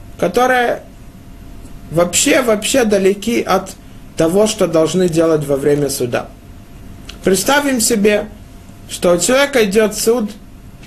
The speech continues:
а он даже не знает это. И в какой-то день, в котором судья решил, что он будет наказан, к нему приходят и наказывают его. И он не знает, что произошло, что такое случилось.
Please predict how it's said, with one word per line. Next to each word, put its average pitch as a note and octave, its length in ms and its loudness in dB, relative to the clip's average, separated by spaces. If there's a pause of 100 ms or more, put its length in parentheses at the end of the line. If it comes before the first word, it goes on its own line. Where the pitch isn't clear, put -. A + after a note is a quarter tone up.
а F#3+ 140 2
он A#3+ 120 0
даже C#4+ 280 2
не C4+ 140 0
знает B3+ 460 0
это. A3 320 -2 (1500)
И D#3+ 80 0
в D#3 80 -4
какой-то A#3 720 2 (480)
день, A#3+ 500 0 (840)
в - 40 -16
котором F3 420 2
судья F3 640 2
решил, E3 600 -2
что C#3 320 0
он E3 260 0
будет E3+ 300 -2
наказан, F3 600 0 (400)
к - 40 -2
нему B3 320 2
приходят C#4 560 2
и C#4 80 2
наказывают C#4 640 0
его. E3+ 320 0 (1800)
И D3+ 80 2
он B3 180 4
не D4 100 4
знает, C#4+ 540 2
что B3+ 280 0
произошло, D4+ 720 2
что B3+ 240 -2
такое D4+ 380 2
случилось. D4 720 -2